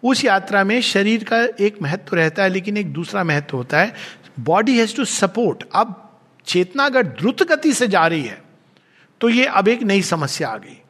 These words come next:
समस्या क्या आ गई? गगरी छोटी है और स-, साक्षात हिमालय एवलैंके की तरह बह करके आपकी गगरी में आ रहा है, गागर में,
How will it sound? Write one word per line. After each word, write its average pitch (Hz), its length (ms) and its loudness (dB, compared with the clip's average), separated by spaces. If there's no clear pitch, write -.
समस्या 185 440 0
क्या 208 200 2
आ 196 40 4
गई? 202 200 2
गगरी 180 360 2
छोटी 151 360 0
है 202 420 -2
और 160 460 0
स-, - 240 -12
साक्षात - 960 -2
हिमालय 160 720 0
एवलैंके 180 540 2
की 165 100 -2
तरह 165 220 2
बह 143 240 0
करके 156 300 0
आपकी 135 260 -2
गगरी 127 340 -6
में 123 120 -6
आ 95 120 -10
रहा - 140 -14
है, - 200 -18
गागर 113 360 -8
में, 98 160 -18